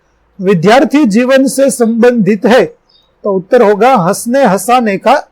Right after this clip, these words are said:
समय है। दूसरा प्रश्न, परिवार वाले स्नेह की वर्षा से अबोध मन को गुदगुदाते हैं, वाक्य में रेखांकित शब्द का अर्थ नहीं होता है, तो उत्तर होगा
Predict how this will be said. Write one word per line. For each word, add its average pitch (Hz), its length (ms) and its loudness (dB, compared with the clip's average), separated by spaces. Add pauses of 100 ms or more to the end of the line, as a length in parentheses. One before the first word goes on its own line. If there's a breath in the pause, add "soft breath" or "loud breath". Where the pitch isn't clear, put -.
समय 208 460 -2
है। 170 280 0 (2500)
दूसरा 220 320 -2
प्रश्न, 226 380 -2
परिवार 277 560 2
वाले 277 340 2
स्नेह 247 360 0
की 269 320 -2
वर्षा 254 420 0
से 208 360 0 (320)
अबोध 247 360 2
मन 254 280 2
को 254 240 0
गुदगुदाते 226 680 2
हैं, 247 120 4
वाक्य 208 400 -2
में 254 300 -2
रेखांकित 220 640 -4
शब्द 226 340 -2
का 254 180 0
अर्थ 240 400 -2
नहीं 208 300 -2
होता 202 360 0
है, 220 200 4 (640)
तो 208 100 0
उत्तर 190 260 -2
होगा 202 420 0